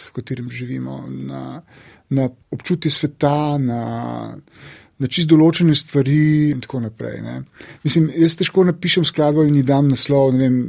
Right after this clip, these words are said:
Jutranji sprehod. Gledam na umetnost tudi kot na politično stvar, ne.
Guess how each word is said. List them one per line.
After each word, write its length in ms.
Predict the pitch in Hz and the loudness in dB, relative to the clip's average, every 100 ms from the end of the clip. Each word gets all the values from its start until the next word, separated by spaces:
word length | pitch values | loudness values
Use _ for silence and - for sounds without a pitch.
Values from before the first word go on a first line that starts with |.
| 110 | -4
Jutranji 400 | 139 139 131 120 | -4 -2 -2 -2
sprehod. 640 | - 117 - 117 - - _ - - - - _ | -4 -6 -4 -8 -8 -18 _ -20 -20 -20 -20 _
Gledam 320 | 135 160 196 | 0 4 6
na 80 | 190 | 6
umetnost 440 | 160 175 170 165 - | 6 6 2 -2 -4
tudi 260 | 170 - | -10 -10
kot 200 | 165 - | -14 -4
na 80 | 160 | -4
politično 800 | 156 135 147 165 - 185 180 175 - _ - 202 | 0 0 0 -2 -4 -2 -2 -4 -10 _ -20 -20
stvar, 420 | - - 151 156 156 | -12 -4 -2 0 0
ne. 260 | 127 143 | 0 0